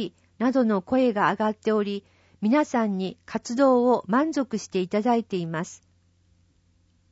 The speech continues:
愛宕校区第一連合自治会では、他にも地元の愛宕小学校の校長先生をはじめ、先生方や児童など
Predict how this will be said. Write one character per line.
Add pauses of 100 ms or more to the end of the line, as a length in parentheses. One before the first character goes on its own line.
(240)
愛
宕
校
区
第
一
連
合
自
治
会
で
は、 (280)
他
に
も (440)
地
元
の
愛
宕
小
学
校
の
校
長
先
生
を
は
じ
め、 (340)
先
生
方
や
児
童
な
ど